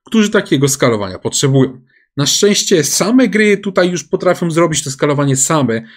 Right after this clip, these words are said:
także w grach tego problemu nie ma, natomiast obsługa tego okienka mini Steama, które właśnie widzicie, czy też jakichś launcherów, może być przez to utrudniona.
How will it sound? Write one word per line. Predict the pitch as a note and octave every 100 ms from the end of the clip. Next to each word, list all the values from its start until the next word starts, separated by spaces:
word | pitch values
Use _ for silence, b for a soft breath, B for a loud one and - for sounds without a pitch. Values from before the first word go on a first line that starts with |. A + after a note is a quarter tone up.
| B -
także | C3 C#3
w | C3
grach | B2+ C3+ C3+
tego | C3 C3
problemu | C3 C3 C3+ D#3
nie | F#3+
ma, | G#3+ G#3+ B B -
natomiast | D#3 F3+ D#3
obsługa | - D3 - F3 B3 A#3 A3
tego | G3+ E3+
okienka | E3 - F#3 F#3 E3 D3 C3+
mini | D3+ F#3 A3 D#3+
Steama, | - D3+ C#3
które | C3+ - C3
właśnie | C3+ - -
widzicie, | C3 C#3 C3+ D3+ D3+ B B
czy | -
też | E3 C#3+
jakichś | C3 B2+ C3
launcherów, | B2+ D3+ F3 F3+ F3+ b b -
może | C#3 G3 A3 B3+
być | G#3
przez | - C3+
to | C3
utrudniona. | G#2+ - A2+ D3 B2 -